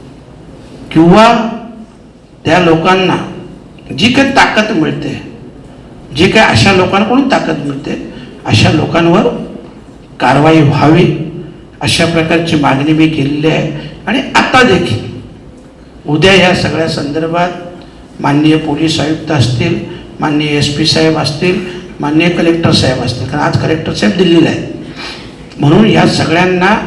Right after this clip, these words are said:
सेक्शन फॉर्मचा विषय असेल, याचा विषय असेल, मी भेटणार आहे. त्याच्यानंतर एक विषय आहे, सुजित मधुकर पाटील यांच्यावर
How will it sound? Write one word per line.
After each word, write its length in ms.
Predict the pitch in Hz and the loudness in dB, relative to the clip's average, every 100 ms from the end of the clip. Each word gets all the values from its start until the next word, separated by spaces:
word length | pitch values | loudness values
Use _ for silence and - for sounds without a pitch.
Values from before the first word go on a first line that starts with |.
| 220 - | -8 -10
सेक्शन 380 | 151 - 175 170 | -8 -6 -4 -2
फॉर्मचा 280 | 156 160 165 | 0 0 0
विषय 280 | 160 151 160 | 0 0 0
असेल, 340 | 156 - 156 | -2 -2 -4
याचा 300 | 147 156 170 | -2 -2 0
विषय 260 | 175 143 170 | -2 0 -2
असेल, 300 | 156 147 196 - - - - 147 | -2 -2 -4 -6 -12 -16 -10 0
मी 100 | 196 | 2
भेटणार 380 | 147 151 147 | 2 2 0
आहे. 160 | 113 - - - - - - - - - - - - - - - - - - - | -2 -6 -12 -16 -18 -20 -20 -20 -20 -20 -20 -20 -20 -20 -20 -20 -20 -20 -8 -2
त्याच्यानंतर 680 | 160 220 226 233 240 247 262 247 247 - - - - - - - - - - - - - - - - - 160 | 0 2 2 2 4 4 2 -2 -6 -8 -8 -8 -8 -10 -10 -10 -10 -14 -16 -14 -14 -14 -16 -18 -18 -8 -4
एक 160 | 202 | 0
विषय 320 | 160 - 202 | 0 0 2
आहे, 240 | 165 127 - - - - - - - - - - - - - - - - - - - | 0 0 -4 -6 -12 -16 -20 -20 -20 -20 -20 -20 -20 -20 -20 -20 -20 -20 -20 -14 -6
सुजित 440 | - 156 208 214 | -4 2 2 2
मधुकर 480 | 185 165 170 180 180 | 2 2 2 2 2
पाटील 340 | 160 143 147 135 - - - - - - - - - - - - - - - - - - - - - - - - | 0 0 -2 -4 -10 -16 -18 -20 -20 -20 -20 -20 -20 -20 -20 -20 -18 -18 -18 -18 -18 -18 -18 -18 -18 -18 -14 -2
यांच्यावर 600 | 143 147 151 202 202 214 | 2 4 4 4 4 4